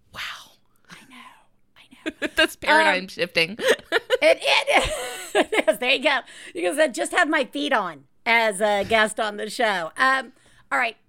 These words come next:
Speaker 2: You said that you were way into anime and video games. So just for fun, 'cause people are just kind of getting to know us, we're, we're big into, uh, Link.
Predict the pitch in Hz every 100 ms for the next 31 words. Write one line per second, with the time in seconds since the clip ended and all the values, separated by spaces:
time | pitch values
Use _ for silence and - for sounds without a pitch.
0 | - _ - 208 262 285 - - 208 214
1 | 220 220 220 208 196 196 196 196 185 180
2 | 190 170 156 160 - _ _ _ - 220
3 | 214 208 185 165 160 175 - _ _ 185
4 | 180 190 185 156 135 135 175 - _ _
5 | _ _ - 226 196 262 - 185 - 170
6 | 165 - 196 - 202 214 185 190 - 202
7 | 190 156 190 185 185 190 165 143 160 -
8 | - - - _ 214 262 233 208 226 240
9 | 226 214 196 208 196 190 196 185 180 170
10 | - _ 180 170 160 160 - 185 196 208